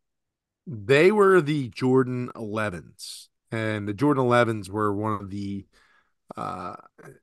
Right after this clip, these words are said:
I'm not gonna say they put the shoe on the map, but they changed the shoe game. They added, like, the patent leather to it around the,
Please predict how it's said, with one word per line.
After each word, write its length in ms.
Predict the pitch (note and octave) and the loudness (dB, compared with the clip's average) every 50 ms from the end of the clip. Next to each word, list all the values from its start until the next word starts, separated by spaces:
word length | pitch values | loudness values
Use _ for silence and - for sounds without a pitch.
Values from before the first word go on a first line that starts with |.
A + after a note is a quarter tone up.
| _ _ _ _ - A3+ F3+ E3 A2+ - - - - - | _ _ _ _ -20 -18 -16 -16 -16 -16 -18 -20 -16 -10
I'm 120 | - D#3 E3+ | -8 -2 2
not 200 | G3 F#3+ D#3+ B2+ | 4 4 4 4
gonna 200 | D#3 D#3 D3 C3 | 0 -2 -2 -2
say 180 | - - C#3+ | -2 0 0
they 160 | B2+ A#2+ A#2 G2+ | 0 0 -2 -2
put 280 | - - - C#3 - | -4 -4 -4 -4 -4
the 100 | - G#2+ | -4 -6
shoe 320 | - - - C3+ B2+ A#2 A2+ | -8 -6 -2 -2 -2 -2 -2
on 80 | A2 | -4
the 80 | G2+ G2 | -8 -8
map, 320 | G2+ G#2 G#2 G#2+ G2+ - _ | -4 -4 -2 -2 -4 -4 _
but 220 | A2+ G#2+ G#2 F#2 | -6 -6 -6 -4
they 140 | A2 A2 G2+ | -6 -8 -8
changed 720 | F#2 - - D3+ C#3+ C3 B2+ B2 A#2 G#2+ G2+ G2 F#2 - | -8 -8 -6 -4 -4 -4 -4 -6 -8 -10 -12 -16 -18 -16
the 60 | - | -16
shoe 300 | - - - A2+ G#2+ G2+ | -14 -10 -8 -6 -6 -6
game. 260 | F#2+ A2 G2+ F#2+ F2+ | -6 -8 -10 -10 -10
They 160 | F#2 G2 G#2+ | -6 -6 -6
added, 440 | G2 G2 A2 A2+ A#2 A2+ A2 G2+ G2 | -4 -2 -2 -2 -2 -2 -4 -6 -6
like, 240 | A2 G#2 G#2 - _ | -6 -6 -6 -8 _
the 100 | - G2 | -12 -14
patent 580 | - - - - A2+ A2 A2 - A#2 A2 A2 A2 | -14 -10 -4 -2 -2 -2 -2 -4 -8 -10 -6 -2
leather 340 | A2 A2 A2+ G#2+ A2 G#2+ G2+ | 0 0 0 0 -2 -4 -6
to 300 | - - A2+ A2 G#2+ G#2+ | -6 -6 -4 -4 -4 -4
it 60 | G#2 | -4
around 340 | G2 F#2+ G2 G#2 G#2 G#2 G2+ | -4 -6 -4 -4 -4 -4 -4
the, 200 | G#2 G2+ F#2+ F#2 | -4 -8 -8 -10